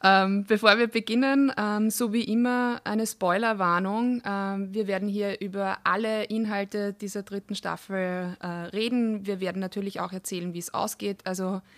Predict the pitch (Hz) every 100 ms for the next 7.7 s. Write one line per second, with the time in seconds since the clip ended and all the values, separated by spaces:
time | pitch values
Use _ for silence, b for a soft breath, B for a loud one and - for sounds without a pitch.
0 | B B - - 190 220 220 - 190 190
1 | 196 - 170 175 208 220 202 196 196 202
2 | 202 196 185 190 190 185 247 - 226 214
3 | 190 196 202 208 - 202 202 220 247 -
4 | 190 - 185 170 165 180 160 165 - 143
5 | 151 - 202 208 B B B B B _
6 | 240 240 202 208 220 190 185 196 - 180
7 | 180 175 165 175 165 170